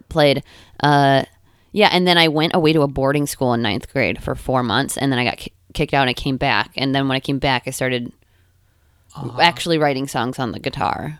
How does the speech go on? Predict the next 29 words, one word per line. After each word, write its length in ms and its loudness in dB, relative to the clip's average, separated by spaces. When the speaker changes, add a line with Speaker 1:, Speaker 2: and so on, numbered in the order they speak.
Speaker 2:
Okay, 400 -8
so 160 -8
why, 440 -4
why 200 -4
did 120 -6
you 60 -8
go 260 -4
to 60 -4
the 80 -6
boarding 340 -12
school? 360 -16
Speaker 1:
I 40 0
went 120 4
to 40 -4
the 80 -4
boarding 360 4
school 340 0
'cause 100 -6
it 60 -2
was 140 -10
where 100 -2
my 80 -2
dad 300 -2
graduated 540 -4
from 140 -14
high 120 -10
school. 440 -6
Speaker 2:
Oh, 260 2
okay. 260 -8